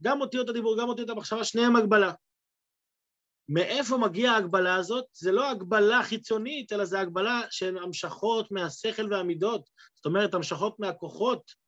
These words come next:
שבנפש, ו-, ולכוחות שבנפש הם לא כוחות עצמאיים,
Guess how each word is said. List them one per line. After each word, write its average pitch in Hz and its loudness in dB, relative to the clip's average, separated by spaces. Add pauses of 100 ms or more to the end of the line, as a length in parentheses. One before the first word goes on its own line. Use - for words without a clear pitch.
(420)
שבנפש, 180 0
ו-, 190 2
ולכוחות 185 -2
שבנפש 226 -4
הם 202 0
לא 247 0
כוחות 254 -4
עצמאיים, 262 0